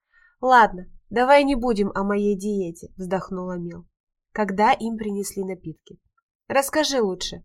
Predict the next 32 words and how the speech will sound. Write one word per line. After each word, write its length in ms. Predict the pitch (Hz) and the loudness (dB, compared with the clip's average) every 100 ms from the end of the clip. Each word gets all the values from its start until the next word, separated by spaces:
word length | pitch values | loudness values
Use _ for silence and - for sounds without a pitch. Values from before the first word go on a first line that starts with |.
| _ | _
как 260 | 196 - 226 | 0 0 -2
у 60 | |
вас 180 | 233 240 | -4 -4
дела 260 | 269 269 285 | -2 -2 -2
с 120 | 294 | -2
Логаном?" 480 | 302 214 170 160 - _ - - - - _ _ _ | -2 -2 -6 -10 -16 _ -20 -20 -20 -20 _ _ _
Реми 300 | 269 285 247 | -2 0 0
пожала 380 | 220 196 185 170 | 0 -2 -4 -8
плечами 760 | 175 175 - 269 302 269 262 _ _ | -10 -10 -8 -8 -10 -12 -18 _ _
и, 80 | 214 | -8
чтобы 360 | - 208 185 175 | -6 -6 -6 -6
не 140 | 170 | -8
отвечать, 520 | 170 170 - 233 262 - | -10 -12 -10 -10 -10 -10
потянула 500 | 196 190 180 185 180 | -12 -10 -8 -8 -8
коктейль 540 | 175 170 - 208 240 | -10 -12 -8 -8 -8
через 380 | - 185 175 - | -10 -12 -12 -12
соломинку. 640 | 180 170 160 160 165 - _ _ _ _ _ _ _ _ _ _ - | -12 -12 -14 -16 -18 -20 _ _ _ _ _ _ _ _ _ _ -14
"Что, 540 | - - 247 185 175 _ | -12 -4 -2 -2 -6 _
он 160 | 220 233 | -2 2
до 120 | 233 | 2
сих 260 | 240 247 - | 0 -6 -4
пор 220 | 262 262 | -2 -2
тебя 320 | - 208 226 | -6 -6 -6
сторонится?" 800 | 220 220 214 202 247 302 - 240 _ _ _ _ _ _ _ - | -6 -6 -4 -4 -6 -8 -10 -12 _ _ _ _ _ _ _ -12
"Вроде 480 | 240 277 302 233 196 | -2 0 2 0 0
нет", 380 | 190 196 196 _ - | 0 -2 -6 _ -6
Реми 320 | 190 202 190 | -2 0 -2
нахмурилась, 800 | 185 180 196 196 226 226 220 - _ _ _ _ | -4 -6 -6 -4 -2 -4 -8 -16 _ _ _ _
"но 100 | 247 | -2
его 200 | 269 294 | 0 -2
можно 320 | 294 294 285 | -4 -4 -4
понять. 460 | 285 285 294 254 | -4 -6 -4 -6